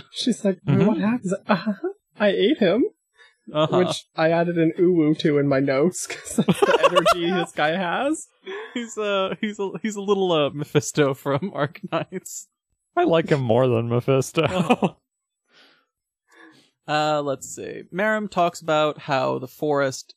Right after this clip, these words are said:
Speaker 1: is monopolizing all of the magical energy in the area, so C L can't use any of her abilities, and her, she doesn't have her immortality. Whether or not her immortality would be cut off by the forest, uh,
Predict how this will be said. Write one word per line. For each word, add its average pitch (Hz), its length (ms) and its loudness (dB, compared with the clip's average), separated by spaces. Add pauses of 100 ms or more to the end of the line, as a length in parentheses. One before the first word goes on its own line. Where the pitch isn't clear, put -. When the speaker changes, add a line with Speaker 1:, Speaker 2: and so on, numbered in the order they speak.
(120)
Speaker 1:
is 117 400 -4
monopolizing 127 760 -2
all 120 160 -2
of 131 100 -14
the 123 60 -16
magical 123 400 -8
energy 135 400 -6
in 147 60 -10
the 147 100 -8
area, 151 400 -4
so 120 500 -4
C 147 240 -4
L 139 220 0
can't 135 300 -6
use 135 200 -8
any 131 200 -4
of 120 80 -10
her 127 120 -2
abilities, 135 680 -2
and 117 140 -12 (180)
her, 127 160 -14
she - 160 -10
doesn't 131 180 -4
have 127 140 -2
her 123 100 -2
immortality. 127 840 -2 (360)
Whether 185 260 0
or 170 40 0
not 160 280 0
her 151 260 -2
immortality 139 800 -2
would 131 220 -6
be 127 340 -12 (600)
cut - 260 -4
off 127 400 0 (300)
by 143 220 0
the 147 80 -4
forest, 180 760 -4 (160)
uh, 165 400 0